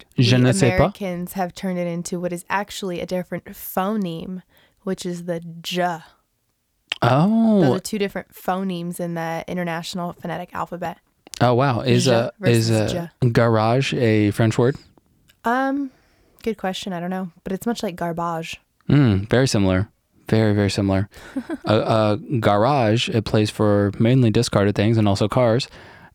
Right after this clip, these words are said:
Speaker 1: And a garbage,
Speaker 2: Also discarded things.
Speaker 1: a hundred percent discarded things.
Speaker 2: And cars.
Speaker 1: A-, and cars, if, uh, they are small enough.
Speaker 2: Mm-hmm.
Speaker 1: Or if the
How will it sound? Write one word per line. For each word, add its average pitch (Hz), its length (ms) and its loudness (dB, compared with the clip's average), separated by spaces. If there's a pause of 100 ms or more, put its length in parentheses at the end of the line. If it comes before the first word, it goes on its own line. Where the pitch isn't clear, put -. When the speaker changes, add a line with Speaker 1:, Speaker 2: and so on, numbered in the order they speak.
Speaker 1:
And 107 340 2
a 104 300 2
garbage, 123 880 0 (340)
Speaker 2:
Also 180 340 -2 (120)
discarded 170 460 -12
things. 180 220 -8 (100)
Speaker 1:
a 98 80 2
hundred 104 280 2
percent 156 300 0
discarded 98 360 0
things. 101 360 0
Speaker 2:
And 196 100 -6
cars. 170 240 -10 (760)
Speaker 1:
A-, - 60 0
and 117 320 2
cars, 123 380 0 (580)
if, - 340 0
uh, 98 460 2
they 101 140 2
are 98 80 2
small 107 260 2
enough. 98 320 -2 (500)
Speaker 2:
Mm-hmm. 247 200 -10 (240)
Speaker 1:
Or 113 320 4
if 107 160 -2
the 104 340 0